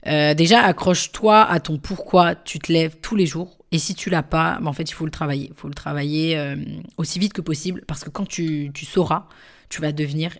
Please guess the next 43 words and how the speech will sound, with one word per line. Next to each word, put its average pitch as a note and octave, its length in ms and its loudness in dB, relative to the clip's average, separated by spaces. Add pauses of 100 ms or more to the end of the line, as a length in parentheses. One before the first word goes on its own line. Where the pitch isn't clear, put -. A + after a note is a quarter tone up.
inarrêtable, D3+ 640 -4 (200)
quand D3+ 120 -10
tu C#3+ 160 -8
auras D3 140 -8
compris D3+ 380 -6
pourquoi - 360 -8
tu - 140 -14
fais D3+ 120 -10
tout - 140 -12
ça. - 160 -12 (680)
Euh, C#3+ 400 -4
et D#3 100 -4
j'ai D3 140 -4
fait F3+ 140 -4
un E3 100 -2
épisode D3 380 -4
là-dessus. C#3 300 -6 (1500)
Euh, D3 340 0
pense - 600 4
à E3+ 100 2
ta F3 220 4
vie E3 320 -4
d'avant E3+ 640 2
et D#3+ 100 -2
sois E3 480 -4
hyper F3+ 340 0
reconnaissant, D#3+ 720 0 (120)
euh, C#3 300 -6 (280)
pour - 140 -12
ce - 60 -14
que - 80 -4
t'as E3+ 180 4
aujourd'hui. D#3 360 -2
Moi, D#3 120 -2
c'est D3 140 -4
quelque D3 220 -8
chose D3+ 200 -10
que - 120 -12
je D3+ 120 -6
fais E3 320 -8
hyper, D3+ 500 -8
hyper C#3+ 360 -10
régulièrement. C#3 480 -6